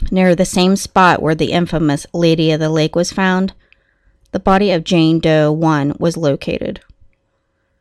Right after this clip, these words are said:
This time it appeared that decapitation occurred after death. She had been cut in half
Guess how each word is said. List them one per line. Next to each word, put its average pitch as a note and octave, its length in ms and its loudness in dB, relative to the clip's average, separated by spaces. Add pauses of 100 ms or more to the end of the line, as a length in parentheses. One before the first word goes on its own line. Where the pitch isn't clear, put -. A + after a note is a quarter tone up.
(140)
This B3 160 2
time G3+ 260 0
it - 140 0
appeared F#3 420 -2
that E3 300 -2
decapitation F#3+ 760 -4
occurred D3 480 -6
after F#3 400 -6
death. - 500 -12 (480)
She - 200 -2
had G3 80 2
been F3+ 140 0
cut - 260 -4
in G3 100 0
half D3 480 -6